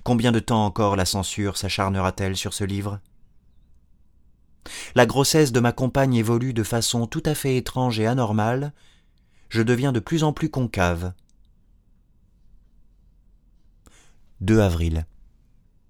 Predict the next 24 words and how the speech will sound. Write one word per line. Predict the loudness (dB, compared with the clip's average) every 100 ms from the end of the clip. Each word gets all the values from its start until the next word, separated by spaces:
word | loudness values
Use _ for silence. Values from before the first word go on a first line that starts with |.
| _ _ _ _ -20 -20 -20 -20 0
Nous | 4
nous | 4
sentons | 4 2 2 0
peu | 2 4
responsables | 4 0 -2 2 2 0 -2 -4 -2
individuellement | -2 0 -2 0 2 2 2
de | 0
la | 0 -2
pollution, | -2 -4 -2 -2 -2 -2 -2
du | -4 -6 -2
gaspillage, | 0 0 -2 -2 -2 -4 -4
de | -4
l'effet | -2 -2 -4
de | -2
serre | 0 0 0
ou | -4
du | -4 -2
réchauffement | -2 -4 -4 -2 -2
climatique, | -2 -2 -2 -8 -8 -8 -10 -18 -18 -20 -2
mais | 2 2
comment | 2 2 2 2
en | 0
irait-il | 0 -2 -2 -4 -4
autrement ? | -4 -4 -4 -6